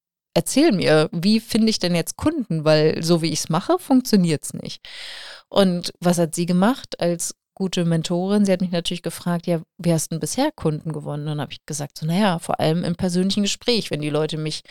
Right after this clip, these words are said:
mich kennenlernen.“ Ja, und dann mal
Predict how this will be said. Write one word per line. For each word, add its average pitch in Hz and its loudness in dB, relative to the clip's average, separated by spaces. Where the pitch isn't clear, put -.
mich 185 -2
kennenlernen.“ 202 0
Ja, 190 2
und 175 -2
dann 165 0
mal 165 0